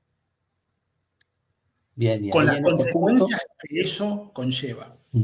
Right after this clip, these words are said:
Speaker 1: Y en ese punto es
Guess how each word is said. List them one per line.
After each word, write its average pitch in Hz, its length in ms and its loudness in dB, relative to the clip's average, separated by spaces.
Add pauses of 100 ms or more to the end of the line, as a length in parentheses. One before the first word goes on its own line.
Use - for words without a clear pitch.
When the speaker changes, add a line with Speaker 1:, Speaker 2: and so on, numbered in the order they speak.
(800)
Speaker 1:
Y 113 140 4
en 110 120 4
ese - 200 2
punto 131 600 0 (160)
es - 640 2